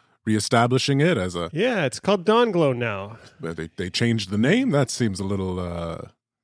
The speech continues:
Speaker 1: <laughs> unnecessary.
Speaker 2: Well, I guess if there, if there isn't a Nightstone anymore, I, you know,
Speaker 1: Oh.
Speaker 2: I guess, uh, Hyrule's not, not part of the church anymore. He, uh, called him a heretic. Yeah, I don't know what's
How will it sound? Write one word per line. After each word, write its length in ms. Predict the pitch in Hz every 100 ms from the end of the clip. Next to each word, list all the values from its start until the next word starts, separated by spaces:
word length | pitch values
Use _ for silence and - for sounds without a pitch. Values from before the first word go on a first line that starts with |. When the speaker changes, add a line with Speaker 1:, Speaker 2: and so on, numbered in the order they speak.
| _ - -
Speaker 1:
<laughs> 0 | 95 101
unnecessary. 880 | 104 98 131 127 104 107 135 220 214 _ _ _ 311
Speaker 2:
Well, 360 | 233 190 175
I 100 | 170
guess 220 | 165 170
if 120 | 156 135
there, 260 | 131 120 - _ _ _ _ _ _ _
if 120 | 151 -
there 100 | 110
isn't 220 | 117 110
a 60 | 107
Nightstone 480 | 113 - - 104
anymore, 440 | 104 101 107 107 110
I, 120 | 110 - 147 _ -
you 120 | 165
know, 240 | 131 131 - -
Speaker 1:
Oh. 240 | 107 85 73 _ _ _
Speaker 2:
I 60 | 139
guess, 200 | 151 -
uh, 320 | 156 147 143 131
Hyrule's 340 | 143 139 117
not, 180 | 131 131 _ _ -
not 180 | 135 117
part 140 | 123
of 60 | 117
the 80 |
church 260 | - 127 113
anymore. 400 | 117 113 117 117
He, 320 | 110 110 107
uh, 300 | 104 104 104 107 - _
called 180 | - 117
him 80 | 117
a 40 |
heretic. 640 | 113 107 98 101 - - -
Yeah, 240 | 107 90 - 110
I 60 |
don't 80 | 101
know 80 | 101
what's 320 | 101 -